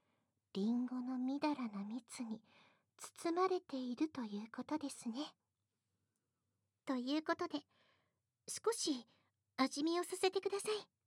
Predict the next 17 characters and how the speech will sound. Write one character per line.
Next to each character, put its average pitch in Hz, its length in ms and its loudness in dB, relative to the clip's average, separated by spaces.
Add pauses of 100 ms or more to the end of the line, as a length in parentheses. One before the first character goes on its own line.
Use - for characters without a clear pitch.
(960)
私、 311 420 -2 (640)
リ 302 140 6
ン 359 100 6
ゴ 403 160 12
味 392 180 8
の 285 100 8
も 240 100 2
の 269 120 2
が 247 120 -4
好 370 240 6
物 403 240 6
で 311 100 6
す 294 120 -2
の 262 120 0
で。 247 80 -4 (1300)
こ - 160 -4
の 202 60 -2